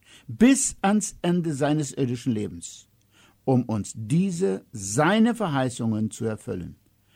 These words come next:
Von seiner Geburt an bis in den Tod hinein blieb er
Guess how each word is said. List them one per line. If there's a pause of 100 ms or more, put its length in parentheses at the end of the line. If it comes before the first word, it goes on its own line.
(480)
Von
seiner
Geburt
an
bis
in
den
Tod
hinein
blieb
er